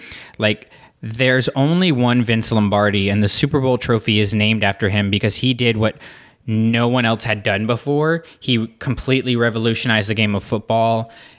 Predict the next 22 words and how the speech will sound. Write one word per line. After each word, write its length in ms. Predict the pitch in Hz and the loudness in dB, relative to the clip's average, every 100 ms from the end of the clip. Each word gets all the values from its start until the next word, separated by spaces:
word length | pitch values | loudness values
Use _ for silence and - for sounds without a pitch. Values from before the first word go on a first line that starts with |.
| _ | _
and 560 | 117 110 107 104 104 104 | -2 0 2 2 0 -4
he 200 | - 127 | -2 0
had 140 | 120 | 0
no 320 | 110 107 110 | 0 0 0
example 520 | 110 101 107 101 104 101 | 0 0 0 0 0 -2
of 80 | |
how 160 | - 104 | 0 0
to 80 | 101 | 0
do 220 | 92 101 | -2 -2
that 340 | 95 92 - | 0 -2 -4
before 320 | - 95 104 90 | -6 -4 -4 -2
him. 140 | 92 | -2
Like, 200 | 95 - | -4 -4
even 580 | - 139 127 131 120 113 - - - | -4 -2 0 0 2 0 -4 -18 -6
the 140 | 110 | -4
coaches 500 | - 120 113 120 104 | -2 -2 0 0 0
that 160 | 107 101 | 0 -2
he 140 | 104 | -4
taught 260 | - 110 104 | -2 0 0
under 220 | 101 98 | 0 0
before 680 | 101 95 - 101 98 92 - - _ _ | -2 -4 -2 0 2 0 -4 -20 _ _
didn't 420 | - 131 123 113 | -2 0 0 -2